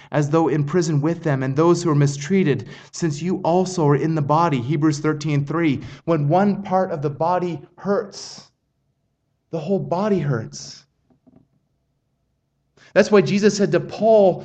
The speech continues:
when, when Paul was, was persecuting the church, "Why are you persecuting me?"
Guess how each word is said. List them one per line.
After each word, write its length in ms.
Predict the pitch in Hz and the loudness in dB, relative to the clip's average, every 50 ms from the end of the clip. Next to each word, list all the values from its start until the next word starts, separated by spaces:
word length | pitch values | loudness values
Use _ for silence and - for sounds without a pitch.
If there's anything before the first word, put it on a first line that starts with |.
| - - - | -16 -20 -8
when, 260 | - 165 180 175 143 | -2 -2 -2 -2 0
when 220 | 160 175 175 160 143 - | -2 -4 -4 -4 -6 -8
Paul 360 | - - 208 208 208 202 185 | 0 4 4 6 6 4 4
was, 300 | 175 180 170 143 - - - - _ _ | 2 2 0 0 -4 -12 -18 -20 _ _
was 120 | - 175 175 | -4 -4 -4
persecuting 580 | - - 214 208 214 202 165 - 202 185 190 | 0 2 2 2 2 -2 -6 -6 -2 -2 0
the 100 | 175 165 | -2 -2
church, 460 | 151 - - - 233 226 208 147 - - - - - _ | -4 -4 -2 2 4 4 4 2 -2 -10 -12 -18 -16 _
"Why 200 | 156 180 208 226 | 0 2 2 2
are 60 | 247 | 2
you 140 | 220 208 208 | 2 0 0
persecuting 720 | - 208 226 214 - 190 - - 214 214 196 202 175 165 | 2 0 0 0 0 -8 -6 -2 0 2 2 2 2 0
me?" 540 | 180 226 254 254 254 220 185 143 - - - | 0 -2 -2 -2 -2 -2 -4 -4 -8 -12 -16